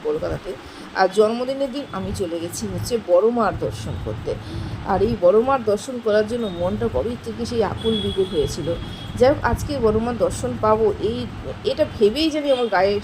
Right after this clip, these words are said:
শিহরণ উঠছে। বড় মাকে বহুবার দেখেছি, বহুবার ডেকেছি, মাকে বলেছি, মা না ডাকলে পরে সত্যি সত্যি মার কাছে যাওয়া যায় না।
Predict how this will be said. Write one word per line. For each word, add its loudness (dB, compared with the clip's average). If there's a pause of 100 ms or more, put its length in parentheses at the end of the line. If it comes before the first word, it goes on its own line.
শিহরণ 0
উঠছে। -8 (520)
বড় 6
মাকে 0
বহুবার 2
দেখেছি, -6
বহুবার 2
ডেকেছি, -2 (360)
মাকে 0
বলেছি, 2
মা 2
না 0
ডাকলে 2
পরে 4
সত্যি -4
সত্যি -4
মার 0
কাছে 0
যাওয়া 0
যায় -4
না। -8